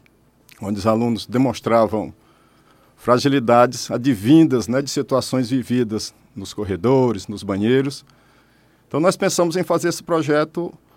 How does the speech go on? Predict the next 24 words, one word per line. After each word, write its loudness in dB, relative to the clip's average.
onde 0
os 2
alunos 2
seriam 2
os -4
principais -4
protagonistas. -4
<clears throat> -6
Então, -6
a -6
gente -4
selecionou -2
alguns 0
alunos, 0
selecionamos 0
algumas -2
questões 0
e 0
eles -2
partiram 0
pra -4
prática, -4
né, -6
visitando -4